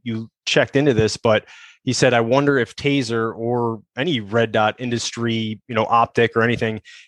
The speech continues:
have they done any testing with colorblind users? 'Cause it's in their interest to prove that, you know, it works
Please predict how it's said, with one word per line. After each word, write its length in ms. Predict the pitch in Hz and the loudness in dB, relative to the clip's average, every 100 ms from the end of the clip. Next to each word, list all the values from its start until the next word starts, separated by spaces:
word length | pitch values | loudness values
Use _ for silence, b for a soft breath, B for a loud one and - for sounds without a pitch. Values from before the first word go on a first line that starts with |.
| - | -2
have 160 | 113 | 2
they 120 | 131 | 2
done 360 | 117 104 123 127 | 2 2 2 2
any 260 | 131 127 120 | 0 0 -2
testing 540 | - 131 - 117 107 | 0 -2 -2 -6 -4
with 140 | 104 | -6
colorblind 600 | - 135 147 110 110 104 | -2 0 0 0 -2 -2
users? 380 | 107 104 107 101 | -4 -6 -6 -6
'Cause 200 | - 113 | -4 -2
it's 280 | 110 - - | -2 -6 -6
in 220 | 151 165 | 0 2
their 180 | 135 156 | 2 4
interest 540 | 160 160 - 110 - - | 2 0 0 -2 -2 -6
to 80 | |
prove 540 | 101 - 180 127 110 104 | -6 0 2 2 -2 0
that, 280 | 117 113 - | 2 2 0
you 120 | 131 | -4
know, 240 | 113 110 | -2 -2
it 200 | 101 113 | -4 -8
works 560 | 107 120 131 117 - - | -6 0 0 0 -6 -8